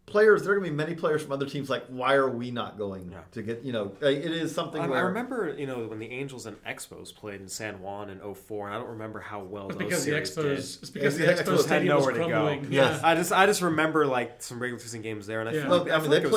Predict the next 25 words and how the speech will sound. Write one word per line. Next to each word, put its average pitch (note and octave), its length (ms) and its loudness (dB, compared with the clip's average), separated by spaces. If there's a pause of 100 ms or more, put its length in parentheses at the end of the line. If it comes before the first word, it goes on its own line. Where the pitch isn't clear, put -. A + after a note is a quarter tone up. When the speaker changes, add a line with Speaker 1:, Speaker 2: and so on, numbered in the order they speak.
Speaker 1:
played, D#3+ 40 2
what, C#3 160 4
Speaker 2:
kinda C#3+ 100 0
cool. A2 120 -4
Speaker 1:
eighteen G3 500 -4
that G#3 180 -2
year G#3+ 260 4
or C#3 220 2
Speaker 3:
Twenty E3+ 260 -4
something. - 220 -10
Speaker 1:
twenty? F3 240 -2
I D#3 60 0
mean, D3 160 0
it E3+ 120 0
was D3+ 240 2
Speaker 3:
The, D3 80 2
Speaker 1:
like, C3 280 0
Speaker 3:
the E3 280 0
Speaker 1:
that C#3+ 100 4
was F3 100 0
Speaker 3:
Expos A3+ 180 -2
Speaker 1:
part F3 140 6
Speaker 3:
played, F3 80 6
Speaker 1:
of C#3+ 40 -4
their C#3 360 6